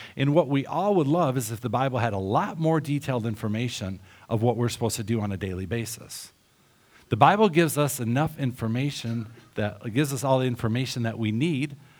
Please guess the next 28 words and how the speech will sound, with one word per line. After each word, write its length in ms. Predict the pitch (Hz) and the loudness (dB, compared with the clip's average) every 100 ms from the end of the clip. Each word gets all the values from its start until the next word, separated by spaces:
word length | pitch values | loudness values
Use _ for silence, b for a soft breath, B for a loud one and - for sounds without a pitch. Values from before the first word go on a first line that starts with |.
| B B | B B
but 100 | - | 0
doesn't 300 | 131 220 254 | 4 4 4
give 160 | 220 226 | 0 0
us 100 | 202 | 0
all 160 | 170 170 | 2 2
the 140 | 170 | 2
information 500 | 165 143 151 151 139 | 2 2 0 0 -2
that 140 | 131 | -2
we 120 | 123 120 | 0 0
really 280 | 113 107 | 0 -2
want. 500 | 107 127 - - - - _ B B B B - | -2 -4 -4 -10 -18 -20 _ B B B B 0
Because 260 | 143 156 | 2 4
if 80 | 160 | 6
you 80 | 170 | 6
look 180 | 202 202 | 6 4
in 100 | 202 | 0
the 60 | |
Scripture, 440 | 180 - 156 160 190 | 0 2 0 2 0
you're 160 | 170 | 2
not 240 | 185 202 202 | 2 0 0
gonna 180 | 156 | -2
find 340 | 139 170 180 160 | 0 0 0 -2
somebody 360 | - 107 123 | -2 0 0
that 160 | 131 131 | 0 -2
has 320 | 113 135 104 | -2 -2 -2
your 200 | 120 160 | -2 0
exact 460 | 135 98 131 - - | -2 -4 -4 -4 -6
personality 720 | 135 123 107 104 107 117 156 | -6 -4 -4 -4 -2 -4 -6